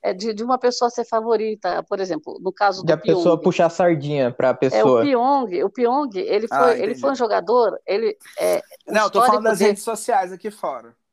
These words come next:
Speaker 1: É, então, mas,
Speaker 3: entendeu?
Speaker 1: por
Speaker 2: Hum.
Speaker 1: exemplo, mas você falou de favoritismo. Por exemplo, o Pi-, o fato do Pyong falar com você é um negócio e as pessoas, ao invés de verem o seu lado, né?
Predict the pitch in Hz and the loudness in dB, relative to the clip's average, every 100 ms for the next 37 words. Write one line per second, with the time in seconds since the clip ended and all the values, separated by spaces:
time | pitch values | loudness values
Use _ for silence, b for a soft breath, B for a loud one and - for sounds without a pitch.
0 | - 262 285 262 233 208 269 269 254 208 | -4 0 0 0 0 0 2 2 2 -2
1 | 208 202 208 240 240 240 226 254 240 247 | -2 -4 -4 -2 0 0 0 -4 -2 -2
2 | 254 208 180 170 - 214 208 175 - 190 | -2 -6 -6 -8 -4 -2 0 -2 -6 -16
3 | - 220 190 - 226 247 220 233 - 220 | -8 -4 -4 -2 -2 -4 -8 -8 -4 -2
4 | 196 185 175 - 180 180 170 208 208 180 | 0 -4 -6 -6 -4 -4 -6 -8 -6 -6
5 | - 180 170 165 170 190 196 - 214 190 | -6 -6 -6 -6 -4 -4 -6 -8 -6 -2
6 | 185 190 - 165 202 190 208 196 202 185 | -2 -2 -4 -6 -8 -6 -4 -2 -2 0
7 | 214 214 208 196 190 196 240 262 226 208 | -2 -2 -6 -6 -6 -6 -2 0 0 -2
8 | 175 156 370 | -4 -4 -4